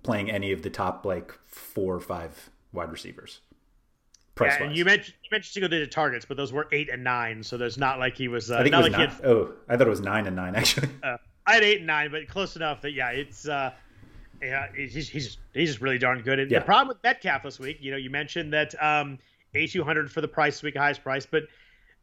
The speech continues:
Speaker 2: you can never, like, take a receiver out 'cause of a cornerback. Obviously, we saw that him with Darius Slay was like, but James Bradbury's for the Giants has been really good.
Speaker 1: Yeah.
Speaker 2: Um, Metcalf killed Slay last week, so I, they're gonna take deep shots to him. It's clear in that offense. Then when they do throw right now,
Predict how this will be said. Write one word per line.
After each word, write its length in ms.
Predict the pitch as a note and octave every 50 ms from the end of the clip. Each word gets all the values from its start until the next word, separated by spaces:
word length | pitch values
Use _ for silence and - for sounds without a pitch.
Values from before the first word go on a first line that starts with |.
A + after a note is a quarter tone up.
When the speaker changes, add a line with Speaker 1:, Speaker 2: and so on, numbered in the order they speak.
| _ _ _ _ _ - - _ _ _
Speaker 2:
you 140 | G3 F#3+
can 140 | - - A3+
never, 300 | A3+ A#3+ B3 A3+ A3+ G#3 G3
like, 200 | F#3+ F#3 D#3+ -
take 200 | - F3 F3+ E3+
a 40 |
receiver 360 | D#3+ D#3+ D3+ - E3+ D3 D3 C#3+
out 180 | C#3 C#3+ C#3
'cause 80 | - C#3+
of 60 | C#3
a 40 | C3+
cornerback. 460 | - D3+ D3+ C#3 C#3 C#3 C#3 C#3 C3
Obviously, 280 | C3+ C3+ C3 - - B2+
we 40 |
saw 220 | - - C#3 B2+ B2+
that 100 | B2+ B2+
him 140 | B2+ C3 B2+
with 80 | B2+
Darius 220 | C3 C3+ C3 B2 -
Slay 100 | C#3 C3
was 80 | A#2+
like, 120 | C#3+ - -
but 120 | D3+ C3+
James 240 | - G#3 C#4 D4 F#3+
Bradbury's 480 | D3+ G3 F#3+ F#3 D3+ D#3+ D3+ C#3+ C3
for 80 | G#2+ C#3
the 40 | C3
Giants 280 | A#2+ C#3 B2+ B2+ A#2
has 40 | A2
been 220 | C3 B2+ B2 A#2+ B2
really 260 | C#3+ C#3+ B2+ A2+ A2
good. 340 | A2+ A#2 G#2 G2 F#2 F#2 G2+
Speaker 1:
Yeah. 180 | A2+ A2+ A2+
Speaker 2:
Um, 160 | G#2+ G#2+ G#2+ - - - _ _ _ _ _ _ _ _ _ _ _ _ - - F#3
Metcalf 460 | E3 F#3 G3 - - E3+ E3 - - -
killed 240 | - F3 D#3+ C#3+
Slay 200 | - - D3 C#3
last 240 | C#3 C3 B2+ B2 G2
week, 160 | A#2+ B2 B2
so 140 | - - C3+
I, 240 | C#3+ C#3+ C#3 D#3 E3+ -
they're 160 | C3+ E3 F3
gonna 100 | F3 F#3+
take 240 | E3 - - F3 C#3
deep 160 | - E3+ D#3+
shots 260 | - - D#3+ D3 C#3 -
to 40 | D3
him. 80 | C#3
It's 120 | D3 C#3+ -
clear 240 | - - F#3 F#3 F#3
in 60 | F3
that 100 | E3+ D#3
offense. 340 | C#3+ C#3+ C3+ - D3 C3+ -
Then 160 | - D3 C#3
when 140 | C3+ C#3 C#3
they 100 | C#3+ C#3
do 260 | C3+ A#2+ C#3 E3 E3
throw 300 | - - D#3 E3 D#3+ D#3
right 200 | D3+ D3 C#3+ C#3+
now, 340 | C3 B2+ B2+ B2+ B2+ B2